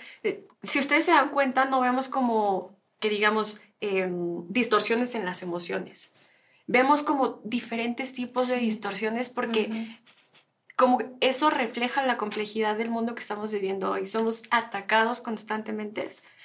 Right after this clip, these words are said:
Speaker 1: y tal vez no atacados, quedamos en medio de este, de este mundo que está distorsionando veinte mil cosas en la vida cotidiana,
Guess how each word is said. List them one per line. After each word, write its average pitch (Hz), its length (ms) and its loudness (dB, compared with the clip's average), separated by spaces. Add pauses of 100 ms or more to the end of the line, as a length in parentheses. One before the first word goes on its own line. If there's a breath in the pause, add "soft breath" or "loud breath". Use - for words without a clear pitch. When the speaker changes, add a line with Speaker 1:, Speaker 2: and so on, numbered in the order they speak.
(200 loud breath)
Speaker 1:
y 277 100 2
tal 302 180 4
vez 330 240 2
no 285 160 2
atacados, 269 460 0
quedamos 240 360 0
en 220 180 0
medio 240 340 2
de 233 80 -2
este, 226 300 -2
de 220 120 -4
este 220 200 -2
mundo 233 360 -2
que - 100 -8
está 214 360 0 (300 loud breath)
distorsionando 220 840 2
veinte 202 260 -2
mil 208 240 -4
cosas 214 400 -4
en 220 120 -8
la 202 80 -8
vida 202 240 -8
cotidiana, 214 540 -8